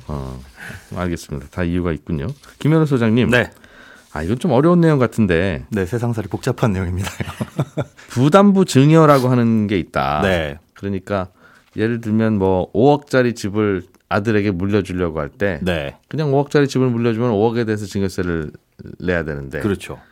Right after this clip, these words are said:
Speaker 1: 오억짜리 집에 사억짜리 전세가 끼어 있는 경우도 있잖아요.
Speaker 2: 네.
Speaker 1: 그럴 때는 이, 그러면 빼고 나면 나, 내 재산도 일억인 거고.
Speaker 2: 맞습니다.
Speaker 1: 그러니까 물려주면서 일억에 대해서만 증여세를 내라.
Speaker 2: 네.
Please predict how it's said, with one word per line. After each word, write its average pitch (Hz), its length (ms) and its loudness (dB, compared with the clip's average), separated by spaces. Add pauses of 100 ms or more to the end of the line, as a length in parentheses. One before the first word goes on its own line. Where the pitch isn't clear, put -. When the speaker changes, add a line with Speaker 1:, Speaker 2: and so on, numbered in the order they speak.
(280)
Speaker 1:
오억짜리 143 500 2
집에 135 220 -2
사억짜리 131 560 -2
전세가 113 540 -2
끼어 165 200 2
있는 147 160 0
경우도 123 260 0
있잖아요. 101 460 -2
Speaker 2:
네. 92 320 0 (300)
Speaker 1:
그럴 123 160 -8
때는 131 340 -2 (460)
이, - 80 -4 (220)
그러면 143 400 -2
빼고 185 280 0
나면 147 300 2
나, 107 180 0
내 117 160 4
재산도 139 360 2
일억인 101 360 0
거고. 80 380 -4
Speaker 2:
맞습니다. 90 420 -4
Speaker 1:
그러니까 135 300 -4 (400)
물려주면서 127 800 0
일억에 185 400 2
대해서만 131 480 2
증여세를 101 640 0 (460)
내라. 104 500 0
Speaker 2:
네. 101 280 0